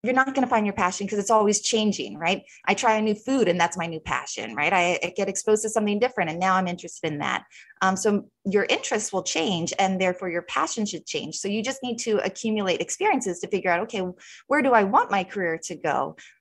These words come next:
Um, but I, I felt like they were really bogged down and really, you know, and, and that's a lot because of what they hear in the media, right? So it's always doomsday scenarios and climate concerns and things like that. Um, that's not as motivating. Um, so I'm hoping that this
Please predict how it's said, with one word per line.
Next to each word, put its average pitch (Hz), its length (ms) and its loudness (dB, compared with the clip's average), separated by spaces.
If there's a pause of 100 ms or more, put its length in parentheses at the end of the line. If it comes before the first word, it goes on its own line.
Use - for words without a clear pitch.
(100)
Um, 208 180 4
but 196 220 4
I, 196 220 0
I 208 60 2
felt 262 200 4
like - 140 0
they 220 100 4
were 208 100 2
really 285 300 -4
bogged 208 400 4
down 190 500 2
and 185 360 -2
really, 202 480 2 (300)
you 277 80 -2
know, 285 80 2
and, 294 180 4
and 339 200 2
that's 359 180 0
a 311 120 4
lot 233 300 4
because 269 260 -8
of 277 60 -10
what 277 140 0
they 294 100 -2
hear 220 180 -2
in 269 100 0
the 269 80 2
media, 202 600 0 (100)
right? 254 240 -2
So 220 160 0
it's 214 120 -4
always 233 380 0 (120)
doomsday 233 440 0
scenarios 220 800 -2
and 226 200 -8 (420)
climate 214 400 -2 (140)
concerns 220 540 -4
and 196 120 -2
things 214 180 -4
like 196 160 -2
that. 220 220 2 (400)
Um, 202 220 0
that's 208 240 2
not 233 180 2
as 214 140 -2
motivating. 214 720 -4 (280)
Um, 190 140 2
so 214 100 2
I'm 220 80 4
hoping 359 300 2
that 196 220 2
this 226 220 0